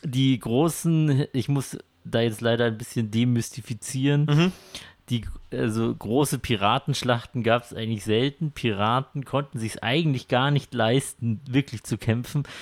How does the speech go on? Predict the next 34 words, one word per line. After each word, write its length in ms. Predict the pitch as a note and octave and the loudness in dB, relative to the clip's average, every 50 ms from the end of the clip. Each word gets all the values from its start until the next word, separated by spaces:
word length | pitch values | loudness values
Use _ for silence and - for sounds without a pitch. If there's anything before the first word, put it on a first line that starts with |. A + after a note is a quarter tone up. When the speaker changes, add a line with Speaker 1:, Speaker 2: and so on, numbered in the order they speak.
| - - _ | -18 -20 _
Speaker 1:
Sie 200 | - B2+ A2+ G2+ | -4 0 2 2
haben 180 | A#2 C3 C#3+ | 4 4 4
da 160 | C3 B2 A#2+ A#2+ | 4 4 4 2
eher 400 | - - A#2+ C3 C#3+ C#3+ C3+ G#2+ | 2 -2 0 2 4 4 4 2
auf 200 | A2 G#2+ - - | 0 -4 -4 -6
Einschüchterung 1120 | - - B2 C3+ C#3 - - B2+ - - - B2+ A2+ G#2+ G#2 G#2+ A2 A2 A2 A2 A2+ - _ C3 A2+ - - - E3+ - - | -2 0 0 0 0 0 -2 -4 -4 -2 0 2 2 2 2 2 2 2 2 0 -2 -2 _ -2 0 0 0 0 -2 0 0
<laughs> 400 | E3 C3+ - - - _ _ - | -4 -4 -4 -10 -18 _ _ 2
Speaker 2:
Ja. 160 | C#3 D3 C#3+ - - - - - - - - _ _ | 2 2 2 0 -6 -16 -18 -20 -20 -20 -20 _ _
Speaker 1:
äh, 260 | - C3 A2+ G#2+ G#2+ G#2 | -6 -2 0 0 0 0
gesetzt 600 | G#2 G#2+ G2 G#2+ A#2+ C3+ - - - - - - | -2 -4 -2 -2 -2 -2 -2 -8 -14 -14 -12 -6
und 440 | - B2 A#2+ A#2+ A#2 G#2+ - - - | -2 -2 0 0 -2 -4 -8 -6 -4
dass 320 | B2 A#2 A2 - - - C#3+ | -2 -2 -2 -4 -6 -6 -6
die 120 | B2 A2+ A2+ | -2 0 2
meisten 400 | A2+ A2 A2 A#2+ - - - A#2+ | 4 4 4 4 2 0 0 2
Leute 360 | A2+ A2+ A#2+ A#2+ A#2+ - A#2+ | 4 6 6 4 2 0 -4
ihren, 680 | A#2+ - - C3 B2 A#2 A2+ A2 A2 A2 A2 G#2+ A2 A2 - | -6 -4 -4 -2 0 2 4 4 4 2 2 0 -4 -6 -12
ihre, 640 | - - - B2 A#2+ A#2 A2+ A2 A2 G#2+ G#2+ G#2 G2+ - - - - - | -16 -10 -6 -4 -2 0 2 2 2 2 2 0 0 -2 -10 -12 -14 -16
quasi 400 | - - G2+ G2+ G#2+ G2+ G2+ A2+ | -8 -2 0 2 2 0 0 -2
ihre 280 | A#2+ A#2+ A2 G2+ F#2+ | 0 0 0 0 2
Waren 400 | F#2 F#2 F#2 G#2+ B2 A#2+ A#2 A2+ | 2 2 4 4 2 2 2 2
auf 100 | A2+ G#2+ | 0 0
dem 120 | - - G#2 | -2 -4 -6
Schiff 180 | - - B2 - | -4 -4 -4 -2
dann 160 | - G#2+ F#2 | -2 -2 -2
freiwillig 540 | - - G2+ G2+ A#2 A2+ A2+ G#2+ G2+ - - | 0 -2 0 0 2 0 0 -2 -2 0 0
hergegeben 420 | G#2+ G#2 G2+ G2 F#2+ G#2 G#2 G2 | -2 -2 -2 -6 -6 -4 -2 0
haben, 240 | G2 G2 G2+ G#2 G2+ | 0 0 0 0 0
weil 140 | G#2 G#2 G2 | 0 0 0
sie 160 | F#2+ G2+ G#2 | -2 -2 -2
eben 160 | G#2 G2 G2+ | 0 -2 -2
auch 180 | - G2 - - | -2 -4 -2 -2
nicht 280 | A#2 G#2 F#2 - - | -2 -2 -2 -6 -14
sterben 440 | - - G2+ G2 G#2+ A2+ G#2+ G#2 F#2+ | -4 -2 0 2 2 2 0 -2 -2
wollten. 460 | G2 F#2+ G2 G2 F#2+ - - G#2 G2 | 0 0 0 0 -2 -4 -6 -6 -6